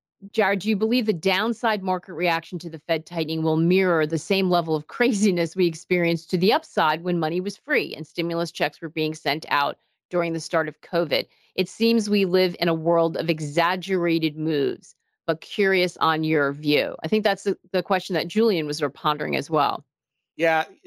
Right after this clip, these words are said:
Speaker 2: uh, you know, Julian was talking about whether this process would be gradual, and I think it is gradual at this point. I mean, it doesn't feel like it. You know, Nasdaq's down two and a half percent in a day, but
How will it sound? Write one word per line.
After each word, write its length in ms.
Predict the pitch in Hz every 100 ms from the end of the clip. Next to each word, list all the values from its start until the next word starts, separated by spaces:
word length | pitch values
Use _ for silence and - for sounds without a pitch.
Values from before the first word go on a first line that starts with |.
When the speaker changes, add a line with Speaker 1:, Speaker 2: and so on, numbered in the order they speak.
| 151 -
Speaker 2:
uh, 440 | 143 139 135 131 - _ _ _ _
you 100 | 170
know, 100 | 160
Julian 340 | 139 185 208
was 140 | 160 135
talking 320 | - 139 139
about 260 | 127 120 110
whether 340 | 123 123 117
this 180 | 113 107
process 580 | - 113 110 - 104 -
would 140 | 107
be 60 | 101
gradual, 800 | 95 101 107 104 104 90 90 - _ -
and 340 | 120 113 101 -
I 80 | 127
think 160 | 143 339
it 80 | 208
is 160 | 214
gradual 460 | - 131 113 113 107
at 80 | 98
this 140 | 110
point. 300 | - 101 92
I 40 |
mean, 100 | 120
it 40 | 151
doesn't 280 | 190 147 -
feel 160 | 160
like 300 | 120 104 -
it. 140 | 117 117
You 60 |
know, 120 | 120
Nasdaq's 520 | 113 117 120 120 110 -
down 200 | 107 107
two 160 | -
and 80 | 120
a 40 |
half 200 | 95 104
percent 320 | - 104 117 95
in 60 |
a 40 | 98
day, 300 | 113 110 104
but 340 | 95 104 101